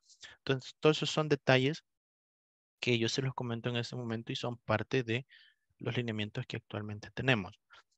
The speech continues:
Ahora, el control de los videos también lo vamos a ver más a detalle porque eso debe de ser en orden según la calendarización de fechas que tenemos, ¿verdad?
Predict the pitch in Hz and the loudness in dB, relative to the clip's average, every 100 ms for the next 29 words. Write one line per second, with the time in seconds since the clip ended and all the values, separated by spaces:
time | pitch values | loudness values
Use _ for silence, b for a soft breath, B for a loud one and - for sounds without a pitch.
0 | _ - 113 107 104 - 113 - 110 107 | _ -2 2 4 4 2 -2 0 -4 0
1 | 131 156 165 151 117 110 120 143 139 113 | 4 6 6 4 2 4 4 2 0 -6
2 | 101 101 110 143 147 127 127 120 120 110 | -4 -2 0 2 0 0 -4 -4 0 0
3 | 123 110 107 117 113 - 101 110 120 107 | 0 -2 -4 -4 -6 0 2 2 -2 -8
4 | 104 - 110 107 107 107 101 - 104 110 | -8 -4 -2 0 0 -2 -4 -2 -2 -2
5 | 110 107 113 151 b b b b - 127 | -2 -2 -2 -4 b b b b -4 -2
6 | 113 110 107 110 110 110 110 - 107 104 | 0 -2 -2 -2 -4 2 2 2 0 0
7 | 101 101 - 110 113 110 107 - 120 - | -2 -4 -6 -6 -4 -2 0 2 0 0
8 | 104 101 101 98 92 92 98 101 | -4 -4 -4 -6 -6 -10 -10 -8